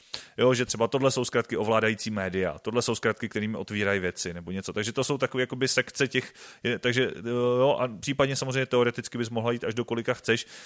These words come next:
a mít to takhle jako v úvozovkách nadpisy, kterýma si rozdělíš ten kód a rychle se dostaneš na nějaký místo, kde, kde potřebuješ.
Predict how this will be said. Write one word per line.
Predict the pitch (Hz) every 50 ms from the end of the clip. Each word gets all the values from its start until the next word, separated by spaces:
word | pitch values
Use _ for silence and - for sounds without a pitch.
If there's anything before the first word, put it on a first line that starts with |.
| - _ -
a | - 120
mít | 120 127 131 139 131 - -
to | - 139
takhle | 127 - 120 - 127 120
jako | 120 - 123
v | -
úvozovkách | - 110 113 110 123 - - 123 110 -
nadpisy, | 117 117 - - 123 117 - 123
kterýma | - - 113 110 110 113
si | 110 -
rozdělíš | 120 113 113 107 110 110 110 113 113 117 113 - -
ten | - 117 110
kód | - 117 - -
a | 110
rychle | 113 113 - - 123 117
se | - 123
dostaneš | 107 110 - - 123 113 113 113 110 - - -
na | 107 110 107 107 107 107 107 - - - - - - - _ -
nějaký | 110 110 104 104 - 113
místo, | 110 110 104 - - 113 107
kde, | 101 101 104 104 104 98
kde | 98 107 107 107
potřebuješ. | 101 101 98 - - 98 85 78 80 80